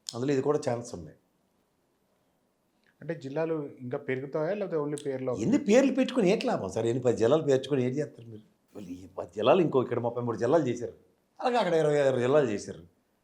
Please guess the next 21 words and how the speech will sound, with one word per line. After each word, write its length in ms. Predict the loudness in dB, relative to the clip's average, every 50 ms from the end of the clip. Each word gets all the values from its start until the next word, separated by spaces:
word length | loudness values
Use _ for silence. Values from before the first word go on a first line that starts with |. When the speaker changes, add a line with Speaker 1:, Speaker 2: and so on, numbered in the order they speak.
| _ _ _ 2
Speaker 1:
ఇక్కడ 160 | 2 2 4
కూడా 140 | 4 4 4
ముప్పై 220 | 2 2 0 0 2
మూడు 140 | 2 2
చేశారు 240 | 4 2 2 2 4
కాబట్టి 200 | 4 4 4 4
మనం 180 | 2 0 0 0
కూడా 140 | 0 0 0
ముప్పై 240 | 0 0 0 0
మూడు 160 | 2 2 2 2
చేసుకుందాం 400 | 2 0 0 -2 -2 -2 -2 -2
అని 100 | -2 -2
కాన్సెప్ట్లో 460 | -2 -2 0 0 0 0 0 0 -2
ఉండి 120 | -2 -2
ఉంటారు. 220 | -6 -8 -10 -14 -12 -10
టైమ్ 240 | -8 -8 -6 -4 -4
వేస్ట్ 220 | -6 -6 -8 -10
అది. 200 | -14 -14 -16 -20 _ _ _ _ _ _ _ _ _ _ _ _ _ _ -8
రెవెన్యూ 320 | -4 0 2 4 6 6 6
హెడ్ 160 | 6 6 6
క్వార్టర్స్, 480 | 6 4 4 4 0 -4 -4 -4 -6